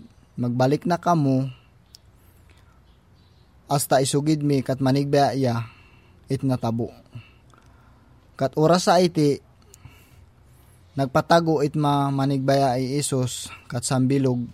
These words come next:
abalay, daylan magtakot sira kat mga guragurang. Pag-abot it mga babay doon,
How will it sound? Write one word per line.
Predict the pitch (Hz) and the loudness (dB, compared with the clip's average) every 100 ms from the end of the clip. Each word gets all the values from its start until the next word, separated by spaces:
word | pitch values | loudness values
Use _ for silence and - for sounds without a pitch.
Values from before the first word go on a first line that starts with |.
| - - | -18 -12
abalay, | 123 120 123 127 120 113 | -6 -2 0 0 -2 -2
daylan | 120 143 139 123 | 0 2 2 2
magtakot | 123 120 - 123 | 0 -2 -6 -10
sira | 120 127 117 113 | -10 -6 -6 -8
kat | 113 | -8
mga | 113 110 107 | -8 -8 -8
guragurang. | 104 104 104 101 92 156 - - _ _ _ _ - _ - - _ _ _ _ _ _ - _ _ | -8 -8 -8 -8 -10 -12 -16 -20 _ _ _ _ -20 _ -20 -20 _ _ _ _ _ _ -20 _ _
Pag-abot | - 139 147 156 202 | -6 -2 0 2 0
it | 208 208 | 0 0
mga | 190 180 | 2 2
babay | 170 160 160 | 2 2 2
doon, | 151 143 123 123 117 | 2 -2 -2 -2 -2